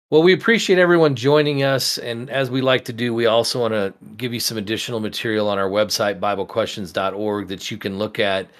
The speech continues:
If you look under the topics menu, you'll see there's some additional articles around controversy if you choose the letter C,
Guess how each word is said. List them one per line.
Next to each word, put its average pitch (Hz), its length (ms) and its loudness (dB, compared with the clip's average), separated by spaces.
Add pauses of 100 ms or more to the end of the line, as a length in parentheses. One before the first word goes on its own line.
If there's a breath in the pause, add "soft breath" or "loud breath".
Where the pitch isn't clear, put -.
(500 loud breath)
If 117 180 -6
you 131 80 2
look 147 160 4
under 135 180 4
the 107 120 -2
topics 131 520 0
menu, 123 560 -4 (420 loud breath)
you'll 110 180 -4
see 135 180 0
there's 117 240 0
some 117 140 -2
additional 120 420 -2
articles 113 680 2
around 104 460 0
controversy 139 840 0
if - 120 -6
you 117 80 -6
choose 113 300 -6
the 110 100 -2
letter 101 240 0
C, 165 540 -2